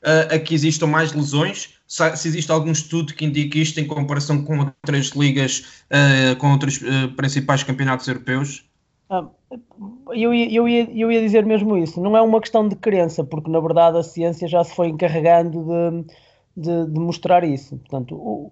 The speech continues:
Speaker 2: os atletas, normalmente a lesão em, em, em treino e em competição a-, acontece com diferente frequência, sendo que a maior parte das lesões acontecem em competição e, portanto, o risco maior que os atletas têm de se lesionar,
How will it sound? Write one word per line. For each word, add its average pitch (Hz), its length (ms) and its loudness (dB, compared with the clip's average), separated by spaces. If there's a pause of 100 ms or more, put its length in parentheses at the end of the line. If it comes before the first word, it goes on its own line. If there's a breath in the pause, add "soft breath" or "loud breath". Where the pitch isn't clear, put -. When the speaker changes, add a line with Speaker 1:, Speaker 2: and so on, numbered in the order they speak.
(100)
Speaker 2:
os 208 180 2
atletas, 214 560 4 (420 soft breath)
normalmente 185 540 0
a - 100 -4
lesão 180 580 2 (340)
em, 180 240 -6 (120)
em, 175 340 -4
em 185 180 -4
treino 175 300 2
e 165 40 -2
em 170 100 -4
competição 165 840 0
a-, 165 420 -10
acontece 160 560 -2 (240)
com 165 200 -4
diferente 165 380 -4
frequência, 147 580 -4
sendo 151 380 -4
que 151 320 -8 (280 loud breath)
a 151 40 -4
maior 170 180 4
parte 156 240 0
das 151 120 -4
lesões 151 240 -4
acontecem 160 560 -4
em 151 60 -2
competição 139 640 -6
e, 147 40 -6
portanto, 143 380 -6
o 165 40 -4
risco 180 360 -2
maior 170 340 4
que 160 80 -12
os 147 100 -8
atletas 151 380 -4
têm 151 220 -6
de 139 80 -16
se - 120 -18
lesionar, 156 600 0